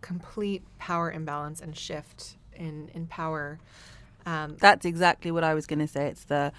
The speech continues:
Speaker 2: you know, the celebrity is, is, is, is, is all now, and the power of magazines and even the, you know, the sort of authority of American Vogue is on the wane, which, uh,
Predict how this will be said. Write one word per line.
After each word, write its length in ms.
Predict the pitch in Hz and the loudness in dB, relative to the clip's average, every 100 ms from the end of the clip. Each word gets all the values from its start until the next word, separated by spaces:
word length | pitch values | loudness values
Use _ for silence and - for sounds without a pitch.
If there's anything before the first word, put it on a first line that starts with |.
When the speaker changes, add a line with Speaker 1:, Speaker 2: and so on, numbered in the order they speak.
| - - - - | -16 -20 -20 -6
Speaker 2:
you 140 | - | 2
know, 200 | 175 151 | 4 4
the 140 | - 170 | 4 2
celebrity 800 | - 196 196 185 165 - 156 151 | 4 8 8 8 2 0 2 2
is, 200 | 147 - | 2 -2
is, 220 | - 165 - | 0 0 0
is, 260 | 170 165 - | -2 -2 -4
is, 260 | 175 165 - - | -2 -2 -6 -6
is 140 | 175 185 | 0 4
all 160 | 226 | 4
now, 180 | 170 143 | 4 4
and 100 | 151 | 4
the 80 | 160 | 4
power 300 | - 208 190 | 6 8 8
of 80 | 165 | 8
magazines 640 | 165 160 160 180 175 156 | 6 4 2 2 4 4
and 140 | 160 156 - - - | 2 -2 -4 -16 0
even 320 | 220 175 170 | 2 6 6
the, 100 | 165 | 4
you 120 | 185 | 4
know, 200 | 165 156 - | 4 4 2
the 100 | - | -2
sort 180 | 165 175 | 0 2
of 200 | 170 156 - - - | 2 0 -6 -18 2
authority 600 | 185 175 - 175 180 - 170 | 6 6 8 10 10 6 2
of 220 | 156 - - - - | 2 -4 -20 2 8
American 580 | 208 185 170 180 185 165 | 10 10 8 6 2 8
Vogue 600 | 190 170 107 101 165 - - - - - | 10 10 8 0 -2 -4 -20 -20 -10 4
is 140 | 220 | 6
on 180 | 214 214 | 8 6
the 80 | 208 | 4
wane, 640 | 196 220 254 - - 151 - | 4 4 4 0 -4 -6 -6
which, 400 | 185 220 - - - | 4 4 4 -4 -2
uh, 100 | - | -4